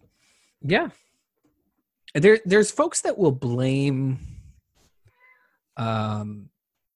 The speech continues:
uh, you know, there's, there's folks that will blame the schedule and covid and be like, "Hey, you only got to play six games, eight games, whatever it is." Um, if anything, I thought Ohio State shouldn't have got to play.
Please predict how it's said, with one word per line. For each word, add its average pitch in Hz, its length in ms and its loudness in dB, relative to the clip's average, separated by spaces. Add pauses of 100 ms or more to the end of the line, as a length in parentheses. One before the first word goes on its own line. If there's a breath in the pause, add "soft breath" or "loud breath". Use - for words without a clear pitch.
(760)
uh, - 640 -10
you 170 140 4
know, 117 120 0
there's, 143 260 2
there's 160 240 2
folks 254 280 -2
that 190 160 0
will 127 120 0
blame 120 500 -4
the 107 120 -6
schedule 107 760 -4
and 104 180 -6
covid 110 520 -6
and 113 120 -4
be 131 80 0
like, 127 180 -2
"Hey, 160 140 2
you 123 100 2
only 113 140 -2
got 107 180 -4
to - 80 -18
play 101 280 -6
six - 260 -10
games, 98 320 -10
eight 92 120 -10
games, 98 320 -14
whatever 104 220 -12 (180)
it - 40 -12
is." - 180 -14 (840 soft breath)
Um, 107 380 0 (120)
if 139 200 2
anything, 175 380 4
I 131 80 6
thought 147 200 4
Ohio 120 280 4
State 110 320 0
shouldn't 104 200 -6
have 98 100 -10
got 92 220 -10
to - 80 -18
play. 98 320 -12